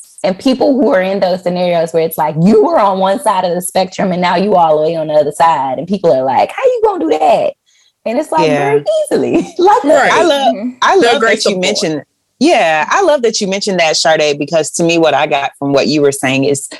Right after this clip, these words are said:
Speaker 2: is the permission to evolve. And not that you need
Speaker 4: Exactly.
Speaker 2: to seek permission from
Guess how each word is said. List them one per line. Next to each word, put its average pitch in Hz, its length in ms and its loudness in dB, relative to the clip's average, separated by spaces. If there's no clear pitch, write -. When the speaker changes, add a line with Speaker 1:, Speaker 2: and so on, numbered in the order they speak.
Speaker 2:
is 147 140 0
the 160 80 -2
permission 151 560 2
to 139 220 0
evolve. 123 600 0
And 170 100 2
not 202 160 0
that 180 180 -2
you 175 80 0
need 160 160 0
Speaker 4:
Exactly. 175 120 -2
Speaker 2:
to 196 60 -4
seek - 400 -2
permission 165 640 0
from 170 260 -2